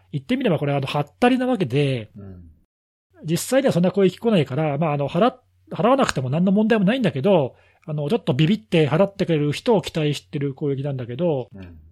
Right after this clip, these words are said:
Speaker 1: 今行われてる攻撃キャンペーンって、去年もそうだし、この今回赤米が報告してるやつもそうなんだけど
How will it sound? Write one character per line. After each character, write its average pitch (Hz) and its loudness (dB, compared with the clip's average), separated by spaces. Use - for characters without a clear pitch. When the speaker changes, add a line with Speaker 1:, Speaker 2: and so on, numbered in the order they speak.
Speaker 1:
今 247 4
行 151 2
わ 165 2
れ 151 0
て 160 -2
る 147 -2
攻 156 -2
撃 151 -2
キ 170 -2
ャ 156 -2
ン 156 -6
ペ 165 -4
ー - -4
ン - -4
っ - -8
て、 131 -6
去 269 2
年 262 0
も 147 0
そ 156 -2
う - 0
だ 135 0
し、 - -10
こ 185 -2
の 185 0
今 285 -4
回 190 0
赤 156 -2
米 208 0
が 196 -8
報 202 -2
告 - -8
し - -8
て 196 -4
る 208 0
や 196 -4
つ - -6
も 131 -6
そ 160 -4
う - -2
な 143 -4
ん - -4
だ 117 -8
け 113 -12
ど 127 -4